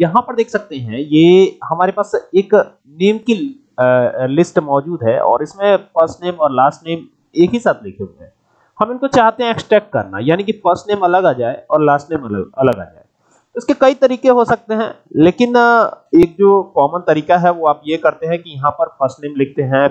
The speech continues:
फिर यहाँ पर last name लिखते हैं इस तरीके से, ठीक है। फिर यहाँ पर आते हैं, फिर यहाँ first name लिखते हैं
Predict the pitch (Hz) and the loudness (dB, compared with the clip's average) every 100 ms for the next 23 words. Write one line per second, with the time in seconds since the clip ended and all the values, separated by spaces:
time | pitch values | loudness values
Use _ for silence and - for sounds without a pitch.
0 | 139 123 123 131 185 240 _ _ _ - | -4 -8 -4 -4 -4 -8 _ _ _ 0
1 | 165 143 131 123 101 92 - 117 160 175 | 2 2 0 -10 -12 -14 -10 -4 -2 0
2 | - 104 95 80 - - _ _ 170 208 | -2 -4 -6 -14 -14 -18 _ _ -2 0
3 | 202 - 151 160 160 185 175 175 185 185 | -2 -2 0 2 2 2 0 0 -2 -2
4 | 190 _ _ _ 156 143 151 165 185 175 | -2 _ _ _ -2 2 0 0 -4 -4
5 | 190 190 190 185 185 185 | -2 -2 -2 -2 2 2